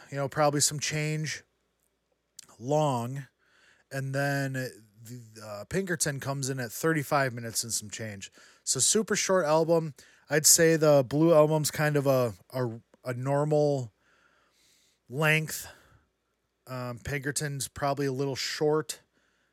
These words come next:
you know, but s-, super short and concise. Uh, there really isn't a song. I don't even think there's a song on that that goes into the five minutes. Maybe there is. I don't think there is.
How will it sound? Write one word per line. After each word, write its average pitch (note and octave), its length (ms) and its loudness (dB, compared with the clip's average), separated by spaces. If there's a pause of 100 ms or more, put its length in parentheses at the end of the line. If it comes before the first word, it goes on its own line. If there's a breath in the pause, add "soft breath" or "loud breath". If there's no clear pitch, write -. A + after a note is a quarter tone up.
(120)
you B2+ 120 -10
know, B2 160 -8
but B2 180 -4 (120)
s-, - 200 -4
super - 540 -2
short - 480 -2
and B2+ 80 -16
concise. C#3+ 680 0 (400 soft breath)
Uh, C3+ 500 2
there C3+ 160 0
really D#3+ 260 4
isn't D3+ 220 4
a C3 80 -2
song. C#3 720 0 (1700 soft breath)
I B2+ 60 -8
don't E3+ 140 -2
even C3 260 -4
think C#3 200 -8
there's C3 180 -2
a B2 60 -4
song C#3 300 0
on C3+ 100 -2
that B2+ 200 -4
that A#2 120 0
goes C3 300 2
into C3 180 -4
the G#2+ 80 -10
five B2 400 -2
minutes. A#2+ 400 -6
Maybe B2+ 240 -2
there A2+ 240 -2
is. A2 220 -6
I C3+ 60 -6
don't D3 140 -6
think B2+ 200 -10
there C3 160 -2
is. A#2+ 220 0